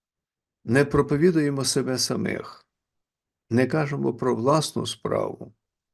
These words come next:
а натомість хвалимося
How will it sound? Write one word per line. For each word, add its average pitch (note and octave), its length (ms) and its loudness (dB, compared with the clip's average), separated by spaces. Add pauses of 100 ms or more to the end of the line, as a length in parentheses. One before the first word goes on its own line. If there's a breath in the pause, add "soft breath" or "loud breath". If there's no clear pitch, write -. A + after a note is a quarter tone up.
(520)
а A2 100 0
натомість A#2+ 800 0 (680)
хвалимося A#2 880 2